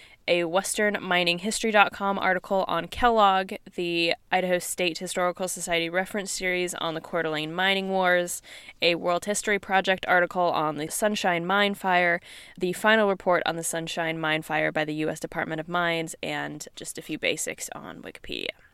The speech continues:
So, Lula Ann Shreve was born on April twenty-ninth, nineteen twenty-one, in Coeur d'Alene, Idaho,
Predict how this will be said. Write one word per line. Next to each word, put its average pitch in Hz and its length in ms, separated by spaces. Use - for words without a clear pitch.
So, - 280
Lula 311 240
Ann 233 180
Shreve 180 460
was 190 160
born 156 380
on 170 120
April 240 260
twenty-ninth, 190 600
nineteen 170 340
twenty-one, 202 460
in - 160
Coeur 170 320
d'Alene, 170 380
Idaho, 165 640